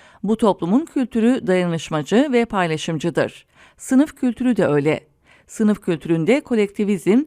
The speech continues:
adalet, hakkaniyet arayışı ve dayanışma kurucu unsurlardır. Açığa çıkan bu halk dayanışması toplumcu siyasetin taşıyıcı direğidir. Sermayenin ve düzenin mantığı ve değerleri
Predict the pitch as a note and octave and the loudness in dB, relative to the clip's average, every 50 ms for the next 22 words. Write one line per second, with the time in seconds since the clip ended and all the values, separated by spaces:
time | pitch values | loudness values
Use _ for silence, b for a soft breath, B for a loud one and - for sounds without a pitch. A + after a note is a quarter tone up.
0 | B B B B - F#3 F#3+ F#3+ F#3 E3+ E3 D3+ E3+ A3+ A#3+ _ _ _ - - | B B B B -4 -2 0 2 2 0 0 0 -2 -4 -4 _ _ _ -6 -4
1 | G3+ G3+ - G3+ F3+ F3+ F3 F3+ A3+ C#4+ D4 - G3+ G3 F3 D#3 C#3+ C#3+ - - | -4 -2 0 0 0 0 2 0 0 0 0 -2 -2 -2 -2 -2 -4 -4 0 2
2 | G3 B3+ E4 b b b b b b - F3 D3+ B2 A#2+ F3 F3+ F#3+ G3+ G#3 G3+ | 2 2 2 b b b b b b 2 2 2 2 2 2 2 2 2 0 -4
3 | - - C#4 D4 C#4 - A#3+ A3 A3 G#3+ C4+ C4+ F3+ E3 D3+ - - D#3+ D3+ D#3 | -4 -4 -4 -4 -4 -2 -2 -2 -2 -2 -2 -2 -2 -4 -4 -6 -6 -4 -2 0
4 | D3+ D3 C3+ D3 D3+ A2+ F#2 - _ _ _ b b b b b b b - F3+ | 0 0 0 -2 -2 -2 -4 -8 _ _ _ b b b b b b b -4 -4
5 | F#3+ - B3 B3+ C4+ D4 - - - D4 C#4+ C#4 B3+ A#3 A3 G#3+ G3+ A3+ C4+ D#4 | -2 -2 -2 -2 -2 -2 -6 -6 -2 0 0 2 2 2 0 -2 -2 -2 -4 -4
6 | - - D4+ C#4 C4 A3 F#3+ - - D3+ D3 C#3+ - D#3 G#3 B3+ B3+ b b b | -4 -4 -2 -2 0 -2 -2 -4 -6 -8 -8 -4 0 0 0 0 0 b b b
7 | b - A3+ G#3 G#3 - G#3+ A3+ - F4 D#4+ - - C4+ B3 A#3 A3+ - A#3 G#3+ | b -2 -2 -2 -2 -2 -2 -2 -2 -4 -6 -4 -4 -2 -2 -2 -4 -6 -4 -2
8 | B3 B3+ B3 - A#3+ A3 - A#3 A3+ G3 A#3 A3+ F3 E3 D#3+ D#3 D3+ D3 C3+ - | 0 0 0 -2 -4 -6 -4 -4 -4 -2 -2 -4 -4 -2 -2 -2 -2 -2 -2 0
9 | D#3+ A2+ - - _ _ b b b b b b b b b - - - G3 F3 | -2 -2 -2 -6 _ _ b b b b b b b b b -10 -2 2 2 2
10 | E3+ D#3+ D#3+ D3+ D3 C#3 C#3 D#3+ A3 C4+ D4 C4 A#3+ G#3 D#3+ E3+ F3 F3 F#3 F3+ | 4 2 0 0 0 0 0 2 2 2 2 2 0 0 0 -2 0 0 2 4
11 | A#3 C4+ C4+ A#3+ A3+ G#3+ G#3+ G#3+ - A#3 A#3 A3 G3+ F#3+ - E3+ E3 E3+ E3+ E3 | 4 4 4 2 2 2 0 0 0 0 0 2 2 0 0 0 0 0 -2 -2
12 | D#3+ E3 E3 E3+ A#3 C4+ C4 | -2 -2 0 2 2 2 0